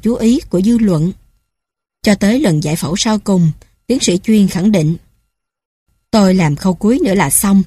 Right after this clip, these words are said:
bảo đảm cháu sẽ lấy vợ và sinh con bình thường như bao nhiêu người đàn ông khác." Ngày cháu ra viện,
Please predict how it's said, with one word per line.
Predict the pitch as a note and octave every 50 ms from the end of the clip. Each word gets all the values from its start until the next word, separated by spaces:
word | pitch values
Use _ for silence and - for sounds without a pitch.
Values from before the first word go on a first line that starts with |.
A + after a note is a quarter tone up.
| - _ _ _ _ -
bảo | F#3 G#3+
đảm | G3+ F3+ D3+ D3+ F#3 A#3
cháu | - - B3+ C4+ G4+
sẽ | - - G3+
lấy | F3+ G#3+ - -
vợ | - G#3 G3 E3 D#3 D#3+ F#3 G3 - - _ _ _
và | G3+ G#3 G3 E3+ E3
sinh | - - B3 B3
con | A#3 B3 B3+ A#3+ G#3
bình | G#3+ E3+ D#3+
thường | D#3 G3 G3 F#3 E3 D#3+ D#3+ D#3+
như | F3 G#3 A3
bao | G3 A3 G#3+
nhiêu | G#3 G#3 A3+ A3+
người | G3 F#3 F3+ D#3+
đàn | D#3 D#3+ E3+ D#3 D3 -
ông | - G3 G#3+ A3
khác." | A3+ - A#3+ B3+ D4 A#4 - - _ _ _ _ _ _ _ _ _ _ _ _ _ _ _ _ _ _ _ _ _ _ _ _ _ _ _ _ _ _ _ _ _ _ _ _ _ _ _ _ _ _ _ _ _ _ _
Ngày | F#3 F#3 E3+ D3 C3+ -
cháu | E3 F3+ B3+
ra | - B3+ A3+ G#3
viện, | G3 F#3 G3 F#3 D#3 C#3 C#3 D#3